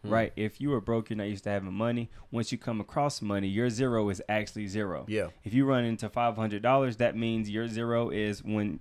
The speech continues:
Speaker 2: you spend every single dollar that,
Speaker 1: Mm-hmm.
Speaker 2: uh, five hundred. But if you make your zero ten dollars,
Speaker 1: Yeah.
Speaker 2: then you know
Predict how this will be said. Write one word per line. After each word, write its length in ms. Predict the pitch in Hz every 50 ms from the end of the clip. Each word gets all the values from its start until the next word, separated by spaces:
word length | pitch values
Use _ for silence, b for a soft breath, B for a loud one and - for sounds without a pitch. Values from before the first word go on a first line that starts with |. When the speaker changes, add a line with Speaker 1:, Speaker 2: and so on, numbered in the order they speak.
| - -
Speaker 2:
you 200 | 110 113 113 113
spend 480 | - - - 120 113 110 110 110 - - - - - _ -
every 200 | 110 117 117 120
single 240 | 107 - 123 117 110
dollar 320 | 104 104 101 98 101 101 98
that, 180 | 101 98 -
Speaker 1:
Mm-hmm. 460 | 98 92 87 85 90 101 107 110 104 - -
Speaker 2:
uh, 280 | - 104 104 101 98 95
five 260 | - - 107 104 117 120
hundred. 320 | 131 127 110 90 - - b b b b b b b b b b b b _ _ _ - -
But 280 | 139 208 196 - -
if 200 | - 110 110 -
you 100 | 156 156
make 240 | 147 143 135 127 - -
your 120 | 117 110
zero 360 | 101 127 135 127 113 104 107
ten 280 | 104 - - 170 175 165
dollars, 420 | 123 98 87 82 - - - - -
Speaker 1:
Yeah. 200 | 113 110 95 85 - - - -
Speaker 2:
then 200 | 110 120 117 117
you 120 | 120 131
know 340 | 139 147 139 120 107 101